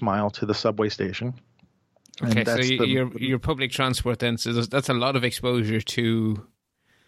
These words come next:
Speaker 1: Yeah.
Speaker 2: humanity.
Speaker 1: Yes, and, and the neighborhood I live in is pretty dense, uh, densely filled, and so, well, not dense in relative to, mm, like, regular Manhattan,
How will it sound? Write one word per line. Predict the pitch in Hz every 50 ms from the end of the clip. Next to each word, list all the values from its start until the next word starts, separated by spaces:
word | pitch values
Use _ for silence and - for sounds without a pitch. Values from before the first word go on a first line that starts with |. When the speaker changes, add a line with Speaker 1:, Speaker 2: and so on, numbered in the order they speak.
| _ _ _ -
Speaker 1:
Yeah. | 151 147 127 -
Speaker 2:
humanity. | - 143 139 143 139 131 120 110 117 113 - - - - - _ _ _ _ _ _ -
Speaker 1:
Yes, | - 151 143 113 104 - - - - -
and, | 147 135 131 127 127 123
and | - 147 135 139 139 139 135
the | 131 135
neighborhood | 139 147 151 143 147 127 135 139 127
I | 127 120
live | 131 185 220 190
in | 160 127
is | 120 113 -
pretty | - - 143 127 117 107 104 - _ _ - 117 117
dense, | 104 135 120 107 92 90 - - - - - -
uh, | 123 110 107 107
densely | 104 104 117 113 110 - 117 104
filled, | - - 107 104 104
and | 101
so, | - 120 110 101 - - - - - - - - - - -
well, | 156 175 - -
not | 202 202 233 262 262 -
dense | - 196 196 180 - -
in | 143 135 127 117 113 - _ - -
relative | 135 127 139 143 151 151 - 139 113 110
to, | - 120 107 107 104 - 127 131 123 - 135 131
mm, | 139 123 117 117 110 - 104
like, | 117 113 101 -
regular | 117 113 113 113 113 107 107 104 98
Manhattan, | 104 113 - 117 120 107 - -